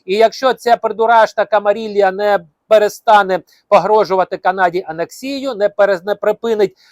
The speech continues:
е, цей тиск, е, ці гр-, забави з тарифами, то Форд введе ці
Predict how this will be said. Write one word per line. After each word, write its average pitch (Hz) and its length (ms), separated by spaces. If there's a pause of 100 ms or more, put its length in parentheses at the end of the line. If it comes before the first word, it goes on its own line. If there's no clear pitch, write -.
(100)
е, 175 180
цей 185 280
тиск, 247 460
е, 180 160
ці 208 380
гр-, 185 420
забави 180 580
з 175 300
тарифами, 262 540 (400)
то 214 340
Форд 247 460
введе 208 840
ці 185 420